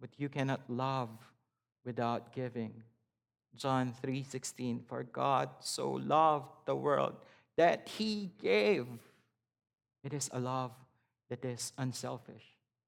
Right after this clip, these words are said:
It is also a love that is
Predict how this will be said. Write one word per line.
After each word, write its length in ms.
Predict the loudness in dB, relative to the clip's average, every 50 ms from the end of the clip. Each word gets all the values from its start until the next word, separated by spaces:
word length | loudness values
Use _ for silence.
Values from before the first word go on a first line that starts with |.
| _ _ _ _ _ _
It 80 | 0 2
is 160 | 2 2 4
also 400 | 6 6 6 6 6 6 6 6
a 60 | 6
love 560 | 6 6 6 8 8 10 8 8 6 4 -2 -10 -18 -20 -20 _ 2
that 240 | 2 2 4 4 6
is 360 | 6 6 6 4 0 -2 -4